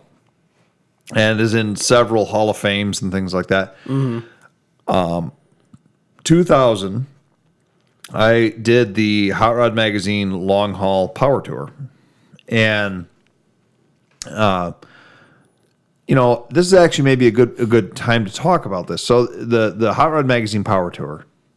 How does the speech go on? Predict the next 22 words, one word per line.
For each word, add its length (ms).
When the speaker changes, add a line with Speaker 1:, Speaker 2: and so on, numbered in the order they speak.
Speaker 1:
uh, 140
you 160
familiar 300
with 140
it? 100
Speaker 2:
I 60
think 160
we've 180
talked 300
about 260
it. 60
Isn't 160
this 200
one 140
you 100
have, 140
like, 200
half 240
a 60
truck 420
out 400
from? 320